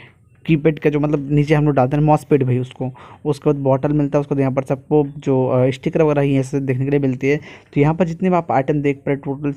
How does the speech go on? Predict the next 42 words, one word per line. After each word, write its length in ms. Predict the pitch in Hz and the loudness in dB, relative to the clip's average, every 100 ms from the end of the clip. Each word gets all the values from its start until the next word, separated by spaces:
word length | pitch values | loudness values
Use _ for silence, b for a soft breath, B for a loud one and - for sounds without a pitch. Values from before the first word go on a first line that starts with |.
| - _ - _ _ - | -10 _ -20 _ _ -8
पाँच 280 | 135 147 | -4 -2
आइटम 200 | 151 147 | 0 0
इसमें 260 | 147 147 143 | 0 -2 -2
है। 100 | 151 | -2
एक 280 | - 170 - | -2 -4 0
तो 100 | 160 | 0
बॉक्स 340 | 139 135 135 151 | 4 2 2 0
ये 80 | 135 | 0
पे 120 | 156 | 0
उस 120 | 143 | -2
बॉक्स 220 | 135 135 | -2 -2
के 120 | - 143 | -4 -4
अंदर 180 | 135 | -2
में 120 | 139 131 | 0 0
आएगा 260 | 120 139 160 B B - | 0 -2 -6 B B -4
ये 140 | 143 | 2
आइटम। 260 | 135 127 123 | 2 0 -4
तो 360 | 127 - - 151 | -8 -20 -2 0
ये 80 | |
टोटल 340 | 160 156 151 165 | 4 4 2 2
आइटम 220 | 156 160 | 0 0
मैंने 140 | 151 | 0
आप 100 | 147 | -2
लोग 120 | 156 151 | -2 -2
को 60 | |
बताया 280 | 139 135 131 | -2 -2 -2
था 100 | 147 | -2
कि 160 | 156 165 | -2 -2
भाई 580 | - _ _ _ 190 | -4 _ _ _ 0
फ्री 320 | 196 - 160 160 | 0 2 2 4
में 80 | |
मिलेगा, 260 | 156 135 139 | 2 0 0
वो 60 | 143 | 0
भी 160 | 156 | 0
रियल 260 | 147 143 139 | 0 2 2
लाइफ 180 | 131 127 | 0 0
में, 80 | 131 | -2
ऐसा 160 | 135 160 | -2 -2
नहीं 120 | 160 | -2
कि 120 | 156 | 0
गेम 220 | 139 135 | 0 0
में, 220 | 131 151 | 0 -2